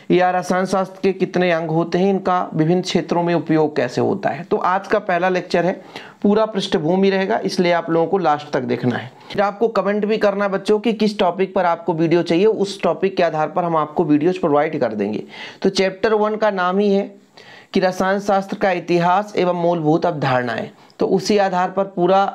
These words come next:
पहले आप लोग इतिहास पढ़ेंगे, इसके बाद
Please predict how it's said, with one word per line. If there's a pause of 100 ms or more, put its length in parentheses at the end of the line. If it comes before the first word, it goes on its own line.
(640)
पहले
आप
लोग
इतिहास
पढ़ेंगे, (340)
इसके
बाद